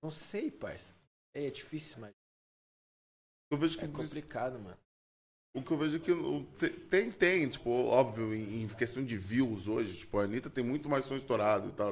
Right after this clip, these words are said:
Speaker 1: Aham.
Speaker 2: Mas a gente tá falando, tipo, mano, de uma parada na época de tocar em tudo
Speaker 1: E
Speaker 2: quanto
Speaker 1: de
Speaker 2: é
Speaker 1: rap
Speaker 2: lugar,
Speaker 1: também,
Speaker 2: irmão.
Speaker 1: né, mano?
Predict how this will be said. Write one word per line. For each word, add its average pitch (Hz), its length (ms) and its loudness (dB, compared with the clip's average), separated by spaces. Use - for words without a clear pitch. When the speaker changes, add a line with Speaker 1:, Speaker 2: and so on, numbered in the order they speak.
Speaker 1:
Aham. 110 400 2
Speaker 2:
Mas 104 140 0
a 107 40 -2
gente 107 100 -6
tá 131 100 2
falando, 139 240 0
tipo, 151 140 -10
mano, 156 220 0
de 123 60 -6
uma 139 140 0
parada 147 300 2
na 139 140 2
época 135 360 2
de 147 140 -8
tocar 196 240 -4
em 190 40 -6
tudo 202 200 -6
Speaker 1:
E 120 40 0
Speaker 2:
quanto 110 80 -2
Speaker 1:
de 123 140 6
Speaker 2:
é 131 40 6
Speaker 1:
rap 123 440 8
Speaker 2:
lugar, 165 180 6
Speaker 1:
também, 110 320 2
Speaker 2:
irmão. 113 140 -2
Speaker 1:
né, 117 40 0
mano? 98 260 -8